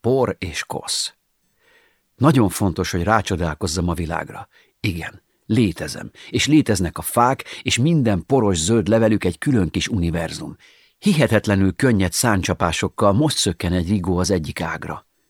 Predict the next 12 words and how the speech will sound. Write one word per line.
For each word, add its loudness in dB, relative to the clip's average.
Milyen 2
gondtalanul -2
bámul -2
a -2
gomb -4
szemével. -6
Nem 4
szédíti 2
a 4
több 2
emeletnyi 0
magasság, -2